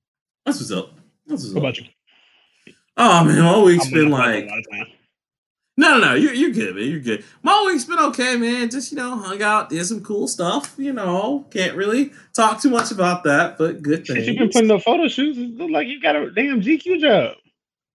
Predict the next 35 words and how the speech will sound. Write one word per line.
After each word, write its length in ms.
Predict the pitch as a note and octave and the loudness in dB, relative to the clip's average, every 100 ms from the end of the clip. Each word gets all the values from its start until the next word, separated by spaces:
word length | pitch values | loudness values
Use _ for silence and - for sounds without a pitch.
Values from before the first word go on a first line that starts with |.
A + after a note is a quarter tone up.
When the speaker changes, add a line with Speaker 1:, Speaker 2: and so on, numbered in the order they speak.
| - | 2
Speaker 1:
I 340 | F#3 D#4 - | 4 4 2
did. 440 | - D3+ D3 B2+ A#2 | 4 6 6 4 2
I 100 | C3 | 2
did. 140 | A#2+ | 2
It 160 | B2 D3 | 4 6
was 140 | C3+ | 4
great. 260 | A2+ E2 - | 0 -6 -6
It 80 | |
was 120 | A2 G#2+ | -8 -6
great. 140 | F#2 | -6
Shout 200 | - G3 | 2 2
out 100 | F3 | 2
to 60 | E3 | 0
that 160 | D3 | -2
person. 500 | C#3+ B2+ C3 E3 F#3+ | -2 -4 -8 -16 -18
She 420 | F#3 C3+ A#2+ G#2 - _ _ _ _ _ | -16 -12 -10 -12 -16 _ _ _ _ _
knows 260 | C3+ A#2 A2 | 0 0 0
who 60 | G#2 | -6
she 180 | F2+ | -8
is. 180 | F2+ - - - | -10 -10 -16 -4
Um, 640 | - A#3+ A3+ G3 F3 D#3 - E3 | 4 6 6 6 4 0 -6 -6
but 320 | C#3 G3 F3 | 2 2 2
<laughs> 0 | |
it 360 | D#3 D#3+ C3+ - | -2 -4 -8 -6
was 320 | D#3 E3 E3+ D#3 | 0 0 0 0
really 260 | D#3 E3+ | 0 0
cool. 580 | - D3+ C#3 C#3 C#4 - _ | -2 0 2 2 -2 -4 _
Um, 840 | - C#3 C3+ B2+ A#2 A2 G#2 G2 G2 _ _ _ _ _ _ _ - | -4 0 0 0 -4 -6 -8 -14 -18 _ _ _ _ _ _ _ -2
on 180 | D3 C#3+ | 0 0
top 320 | D#3 D3+ C#3+ | 0 0 -2
of 140 | C3 | -6
that, 400 | A#2+ B2+ C3 C3 - | -2 2 2 -2 -8
uh, 280 | A#2+ A#2 A2+ | -8 -4 -4
I 20 | A#2 | -2
bought, 560 | C3 C3+ C3 - - | 0 0 -2 -8 -12